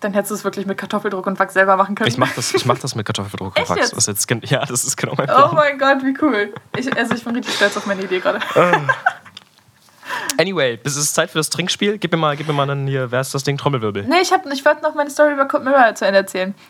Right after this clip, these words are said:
Speaker 1: Also sie
Speaker 2: Ach
Speaker 1: hat
Speaker 2: so,
Speaker 1: halt
Speaker 2: das
Speaker 1: auf
Speaker 2: war's schon, das war's noch nicht.
Speaker 1: Nee, noch nicht. Also erstmal, also
Speaker 2: Ach
Speaker 1: erstmal
Speaker 2: Mann,
Speaker 1: kommt ein
Speaker 2: ey.
Speaker 1: neuer Podcast-Teil raus.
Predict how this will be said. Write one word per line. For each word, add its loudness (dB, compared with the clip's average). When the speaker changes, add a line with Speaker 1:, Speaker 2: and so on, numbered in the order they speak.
Speaker 1:
Also 4
sie -6
Speaker 2:
Ach 8
Speaker 1:
hat 8
Speaker 2:
so, 2
Speaker 1:
halt -2
Speaker 2:
das 4
Speaker 1:
auf 4
Speaker 2:
war's -2
schon, -6
das -4
war's 2
noch -2
nicht. -6
Speaker 1:
Nee, 0
noch 6
nicht. -4
Also -2
erstmal, 0
also 2
Speaker 2:
Ach 4
Speaker 1:
erstmal 2
Speaker 2:
Mann, 2
Speaker 1:
kommt 0
ein 6
Speaker 2:
ey. 6
Speaker 1:
neuer 4
Podcast-Teil 0
raus. 4